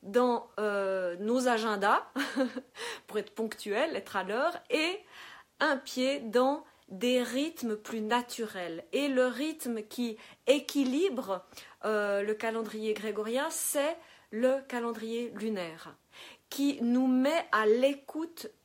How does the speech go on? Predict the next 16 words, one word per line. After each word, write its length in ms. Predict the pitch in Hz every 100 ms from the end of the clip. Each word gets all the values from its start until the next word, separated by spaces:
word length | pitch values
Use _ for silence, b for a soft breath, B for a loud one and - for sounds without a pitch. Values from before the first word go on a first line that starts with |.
| -
de 140 | 220
nos 180 | 233 233
rythmes 400 | 233 294 294 233
intérieurs, 760 | 208 208 190 175 165 147 - _ B B B B B
de 400 | 190 233 226 -
notre, 800 | 220 220 220 - 220 214 202 196 - B B
euh, 420 | 190 180 180 135 135 165
de 300 | 180 151 180
l'aspect 440 | 214 214 220 - 214
féminin 840 | - 285 277 269 254 247 233 226 -
en 180 | 208 202
nous, 260 | 196 185
l'aspect 500 | 180 190 - - 185 -
accueil, 540 | 233 - - 233 226 -
réceptivité. 1080 | - 220 - 214 - 202 180 180 - 165 156 _ _ B B B B B B _
Et, 300 | 240 254 254